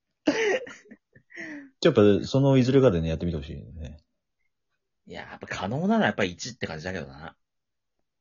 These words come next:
Speaker 1: 一めちゃくちゃ痛いと思うよ。
Speaker 2: 痛えの？
Speaker 1: やっぱりね、あの、一番オーソドックスなやり方としては、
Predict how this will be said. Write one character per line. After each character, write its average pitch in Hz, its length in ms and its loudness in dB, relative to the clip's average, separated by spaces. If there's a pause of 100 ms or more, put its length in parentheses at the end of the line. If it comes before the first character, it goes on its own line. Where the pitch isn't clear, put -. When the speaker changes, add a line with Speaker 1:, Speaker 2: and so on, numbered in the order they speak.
(460)
Speaker 1:
一 107 320 4
め 92 160 4
ち 120 60 6
ゃ 127 40 10
く - 60 0
ち - 60 6
ゃ - 20 10
痛 175 120 8
い 220 40 8
と 165 80 4
思 78 100 0
う - 60 -8
よ。 - 180 -14 (1120)
Speaker 2:
痛 107 220 -4
え - 100 0
の？ - 100 -14 (200)
Speaker 1:
や 131 120 10
っ - 100 0
ぱ 320 100 8
り 139 100 4
ね、 76 360 -2
あ 95 200 6
の、 85 640 2
一 135 160 2
番 220 160 6
オ 190 120 4
ー 208 40 4
ソ 208 140 4
ド 240 80 6
ッ 240 80 -2
ク - 120 -8
ス - 120 -2
な - 60 6
や 85 40 4
り 82 80 0
方 82 80 2
と 82 220 -4
し - 80 -2
て 85 100 0
は、 73 400 -4